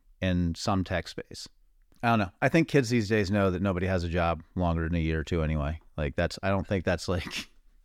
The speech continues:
<laughs> like, I, I don't think they have some of the same illusions we, like, were brought up with in terms of,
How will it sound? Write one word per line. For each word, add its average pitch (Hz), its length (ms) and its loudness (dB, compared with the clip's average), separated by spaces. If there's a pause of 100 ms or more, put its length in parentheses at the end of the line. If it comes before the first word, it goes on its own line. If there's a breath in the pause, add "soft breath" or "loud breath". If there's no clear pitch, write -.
(160)
<laughs> - 640 -14
like, 123 160 4
I, 143 180 2
I 147 80 6
don't 160 200 4
think 151 180 4
they 143 100 2
have 123 260 2
some 123 180 -2
of 113 40 2
the 110 80 0
same 113 240 0
illusions 101 580 0
we, 98 300 0
like, 92 300 0
were 95 120 0
brought 87 280 2
up 85 180 0
with 78 320 -2
in 82 160 -2
terms 82 380 -4
of, 78 400 -4